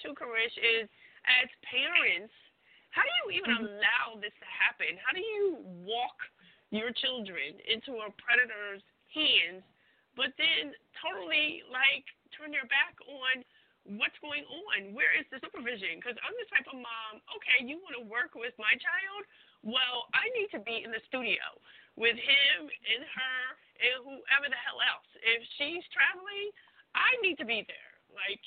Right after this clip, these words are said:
Speaker 1: you know, it definitely would be that helicopter mom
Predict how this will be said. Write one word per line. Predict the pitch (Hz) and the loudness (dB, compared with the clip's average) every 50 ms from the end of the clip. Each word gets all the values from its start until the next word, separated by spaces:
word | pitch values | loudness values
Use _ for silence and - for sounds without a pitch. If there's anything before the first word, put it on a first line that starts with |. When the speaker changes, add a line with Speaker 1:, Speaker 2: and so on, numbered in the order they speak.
| - | -18
Speaker 1:
you | - 247 - | -10 -2 0
know, | 269 269 220 214 208 208 202 202 - - - - 226 | 2 4 6 6 6 4 2 -2 -8 -10 -4 -2 0
it | 226 220 202 | 0 0 2
definitely | - 254 277 - 339 302 302 294 | 2 2 2 2 -2 -10 -10 -8
would | 269 254 233 | -10 -12 -10
be | - 254 247 226 | -8 -8 -4 0
that | 226 185 190 - - | 2 2 2 0 -6
helicopter | 277 254 247 226 - 208 - - 190 | -12 -12 -12 -8 -8 -10 -8 -10 -16
mom | 180 180 175 175 170 156 151 156 165 190 202 | -14 -8 -6 -6 -6 -6 -12 -12 -12 -14 -14